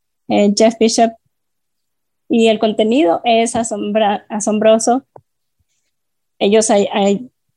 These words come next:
eh, de mucha ayuda y quisiera,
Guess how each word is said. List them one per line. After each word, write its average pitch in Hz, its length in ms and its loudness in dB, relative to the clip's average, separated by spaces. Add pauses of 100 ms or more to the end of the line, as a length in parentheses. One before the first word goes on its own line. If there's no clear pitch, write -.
(160)
eh, 208 220 0
de 208 120 0
mucha 220 260 0
ayuda 233 520 0 (880)
y 220 380 0
quisiera, 220 720 0